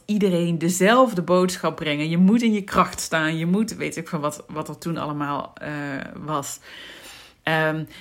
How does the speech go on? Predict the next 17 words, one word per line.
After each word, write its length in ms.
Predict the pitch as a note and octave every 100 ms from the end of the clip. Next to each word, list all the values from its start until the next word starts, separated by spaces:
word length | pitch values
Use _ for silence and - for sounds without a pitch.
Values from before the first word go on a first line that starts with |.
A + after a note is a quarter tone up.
| -
maar 160 | E3
ik 120 | F#3 F3
wilde, 520 | F#3+ F#3+ F3+ E3+ E3
ik 120 | F3
weet 180 | F3 F3+
bijvoorbeeld 260 | E3+ E3+ E3
van 180 | D#3+
Mabel 420 | E3 G3 G3+ D#3+ D#3
dat 160 | E3+
zij 340 | - D#3+ D#3 -
ook 280 | D#3+ D#3+ -
absoluut 580 | A3 A#3 G3 F#3 E3
niet, 380 | F3 G3+ A3+ - - - - - _ _ -
eh, 160 | E3+ -
op 140 | F#3
een 100 | F#3+
zolderkamertje 1160 | F#3 G#3 G#3 - D#3 D#3 D#3+ - E3+ G3 A#3